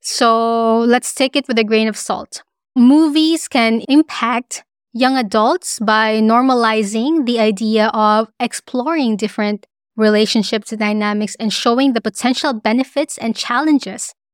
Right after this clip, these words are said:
that can come with it. It can also encourage young adults to have open and honest conversations with their partners and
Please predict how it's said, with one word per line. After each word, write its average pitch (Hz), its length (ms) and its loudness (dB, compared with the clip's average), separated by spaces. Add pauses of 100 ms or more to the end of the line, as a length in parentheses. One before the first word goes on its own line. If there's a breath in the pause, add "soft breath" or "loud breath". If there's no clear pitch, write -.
that 240 200 -4
can 233 220 0
come 226 460 0
with 214 200 -2
it. - 240 -16 (460)
It 262 200 -4
can 277 260 0
also 339 400 0
encourage 233 920 0
young 233 280 0
adults 220 460 -2
to 240 160 -2
have 233 300 -4
open 247 420 0
and 220 160 -2
honest 220 380 -2
conversations 214 760 -4
with 247 100 -4
their 226 120 -2
partners 247 720 -6
and 233 380 0